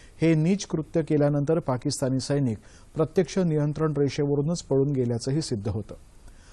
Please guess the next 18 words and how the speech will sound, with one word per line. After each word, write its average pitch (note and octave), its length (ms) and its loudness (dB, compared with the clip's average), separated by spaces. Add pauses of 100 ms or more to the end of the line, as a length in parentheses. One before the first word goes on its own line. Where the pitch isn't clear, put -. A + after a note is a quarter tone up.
(140)
पाकिस्ताननं F3 600 6
भारताविरुद्ध D3+ 680 2
कुरापती D#3+ 540 0
काढणं D3 360 2
मात्र D3 300 -2
सुरूच F3 440 0
ठेवलं C#3 200 2
आहे. C3 160 2 (500)
जम्मू E3 260 6
काश्मीरमधल्या E3+ 840 2
पूंछ G3+ 520 0
जिल्ह्यात C#3 380 4 (200)
नियंत्रण E3+ 460 2
रेषेजवळ C3+ 600 0 (440)
शस्त्रसंधीचं D#3+ 840 2
उल्लंघन C#3+ 440 4
करत D#3 240 2
पाकिस्ताननं C3 680 0